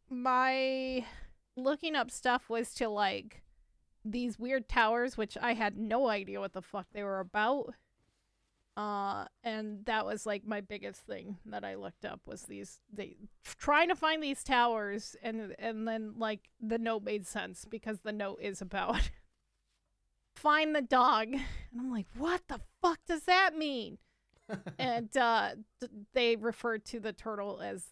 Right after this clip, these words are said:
Speaker 1: the dog in the game, so, you know.
Speaker 2: Oh.
Speaker 1: Yeah. So, uh, I was like, "What the fuck does that mean? Find dog." And I was like, and then I found one. I'm like, "Oh!" And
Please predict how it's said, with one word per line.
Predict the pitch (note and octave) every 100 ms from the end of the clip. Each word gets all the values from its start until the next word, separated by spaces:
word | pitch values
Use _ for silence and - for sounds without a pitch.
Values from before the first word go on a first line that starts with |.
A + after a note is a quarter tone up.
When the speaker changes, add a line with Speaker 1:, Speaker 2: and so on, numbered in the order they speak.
| _
Speaker 1:
the | G#3+
dog | - G#3 F#3 F3+ -
in | - G#3+ G#3
the |
game, | G#3+ G3+ - -
so, | - - - - - -
you | G3+
know. | F#3+ F3+ - - - - - _ _ F2+
Speaker 2:
Oh. | G#2 - - _ _ _ -
Speaker 1:
Yeah. | A3 - - -
So, | - B3 A3+ A3+ -
uh, | A#3+ A#3 A3+
I | A3
was | A#3
like, | C#4+ D#4
"What | G#4+
the | A4 -
fuck | A#4 G#4
does | G#4+
that | F#4 G4 G4
mean? | G4+ F4
Find | - F#4+ F#4 C#4
dog." | E4 F4+ E4 C4+ G#3
And | B3+
I | B3+
was | A#3 A#3
like, | G#3+ - -
and | A#3+ A#3+
then | A#3+
I | B3
found | - B3+ A#3 A#3 G#3+
one. | G#3+ G3+
I'm | G3+
like, | G3+ - -
"Oh!" | G4+ A4 A4 A4 A4 A4+ G#4+ G#4+ G#4 G#4
And | G4